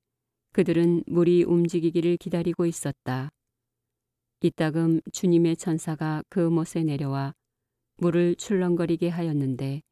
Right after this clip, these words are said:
물이 출렁거린 다음 맨 먼저 못에 내려가는 이는 무슨 질병에 걸렸더라도 건강하게 되었기 때문이다.라는 요한복음서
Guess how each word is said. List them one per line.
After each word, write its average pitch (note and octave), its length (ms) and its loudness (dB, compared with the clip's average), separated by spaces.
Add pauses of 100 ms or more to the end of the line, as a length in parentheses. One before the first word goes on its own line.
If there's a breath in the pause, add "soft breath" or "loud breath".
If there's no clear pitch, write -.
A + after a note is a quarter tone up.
(640)
물이 F3 340 2
출렁거린 E3+ 680 0
다음 C#3+ 420 -2 (460)
맨 D#3 320 0
먼저 D3+ 560 -2
못에 E3 320 -2
내려가는 D3 560 -2
이는 D3 360 0 (580)
무슨 E3+ 360 0
질병에 E3+ 520 0
걸렸더라도 C#3 880 -4 (480)
건강하게 D#3+ 680 2
되었기 E3+ 600 -2
때문이다.라는 D#3 1300 -2 (760)
요한복음서 D#3 1040 2